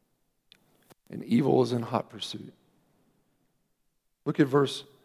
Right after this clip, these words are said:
the first couple verses of chapter nineteen. Ahab, who is the king of Israel, the northern kingdom, told his wife Jezebel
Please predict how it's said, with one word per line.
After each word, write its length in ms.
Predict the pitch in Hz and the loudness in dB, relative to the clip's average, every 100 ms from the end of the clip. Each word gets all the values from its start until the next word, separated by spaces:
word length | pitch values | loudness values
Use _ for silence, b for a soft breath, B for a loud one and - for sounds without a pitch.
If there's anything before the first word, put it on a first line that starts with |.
| _ _ _ _ _ _ | _ _ _ _ _ _
the 80 | - | -12
first 260 | - - - | -4 -2 0
couple 200 | 156 117 | -2 2
verses 340 | 151 151 120 | 2 2 -2
of 100 | 131 | 2
chapter 280 | - 127 123 | 4 4 4
nineteen. 640 | 120 117 - 196 117 101 - _ _ _ _ _ _ _ _ _ _ _ _ _ _ _ _ _ _ _ _ - | -2 -2 2 2 2 -4 -14 _ _ _ _ _ _ _ _ _ _ _ _ _ _ _ _ _ _ _ _ 8
Ahab, 560 | 147 156 143 131 143 | 10 10 10 4 2
who 160 | 127 143 | 4 4
is 140 | 135 | 4
the 80 | 131 | 2
king 340 | - 175 185 208 | 2 6 8 6
of 160 | 147 | 8
Israel, 280 | 175 139 131 | 6 8 4
the 120 | 127 | 4
northern 440 | 131 151 180 160 123 | 4 8 8 8 4
kingdom, 540 | 214 214 143 117 135 b b b b b - | 6 6 6 2 0 b b b b b 6
told 240 | 170 175 | 10 10
his 180 | 170 147 | 10 8
wife 260 | 175 165 - | 10 10 6
Jezebel 640 | 143 202 160 131 123 139 | 8 8 8 6 6 6